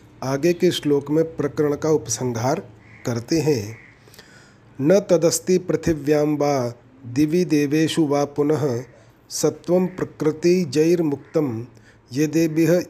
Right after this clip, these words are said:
स्यात्रिभिर्गुणैः।" अर्थात पृथ्वी में या स्वर्ग में अथवा देवताओं में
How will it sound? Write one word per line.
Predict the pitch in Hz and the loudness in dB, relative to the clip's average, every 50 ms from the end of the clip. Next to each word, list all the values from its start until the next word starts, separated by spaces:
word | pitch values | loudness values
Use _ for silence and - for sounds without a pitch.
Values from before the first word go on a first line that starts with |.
| - - - | -10 -12 -8
स्यात्रिभिर्गुणैः।" | - - - - 151 147 147 156 156 156 - - - 165 160 180 196 196 - - - - 120 113 - _ _ - 120 113 131 147 156 180 175 - - 117 107 120 123 131 151 160 160 131 127 110 - - - _ _ _ _ _ _ _ _ _ _ _ - - - - | -6 -4 -2 0 0 2 2 0 0 -2 -8 -12 -4 0 0 2 2 0 -2 -6 -10 -14 -14 -14 -14 _ _ -16 -6 -2 0 0 2 0 -2 -4 -8 -10 -6 -2 0 2 2 2 2 0 -2 -4 -8 -10 -20 _ _ _ _ _ _ _ _ _ _ _ -18 -14 -10 -8
अर्थात | 127 127 123 - - 127 123 127 131 - 165 165 - - - - _ - - - - - - - - - _ _ - | -8 -8 -6 -4 -2 0 0 0 -2 -4 -10 -12 -14 -16 -20 -20 _ -20 -20 -20 -20 -20 -20 -20 -20 -20 _ _ -2
पृथ्वी | 147 151 151 - 165 185 208 214 | 0 0 0 0 0 2 2 4
में | 208 214 208 | 4 4 4
या | 202 202 185 | 4 4 2
स्वर्ग | - - - 156 156 151 143 | 2 0 2 2 2 2 2
में | 160 160 156 139 120 117 123 - - _ _ _ _ _ _ _ - | 2 2 2 0 0 -4 -8 -12 -18 _ _ _ _ _ _ _ -10
अथवा | 139 139 - 170 165 180 190 | -8 -6 -4 0 2 4 2
देवताओं | 180 131 127 143 151 151 147 151 151 165 165 170 175 | 4 4 4 4 4 4 2 0 2 2 2 4 4
में | 175 175 175 175 175 | 4 2 2 0 -2